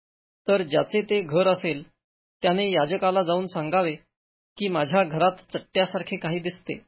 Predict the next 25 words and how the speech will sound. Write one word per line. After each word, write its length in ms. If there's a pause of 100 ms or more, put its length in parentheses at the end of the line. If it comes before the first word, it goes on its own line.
(1120)
मग 320
याजकाने 540
आज्ञा 340
करावी 340 (580)
की, 120
'मी 300
आत 220
जाऊन 300
चट्टा 340
तपासण्यापूर्वी 960 (460)
घर 300 (100)
रिकामे 400
करावे, 340 (720)
नाहीतर 460
घरातील 480
सर्वच 440
वस्तू 380 (100)
अशुद्ध 360
ठरावयाच्या.' 640 (1200)
नंतर 380
याजकाने 560
आत 300
जाऊन 340
घर 220
तपासावे. 580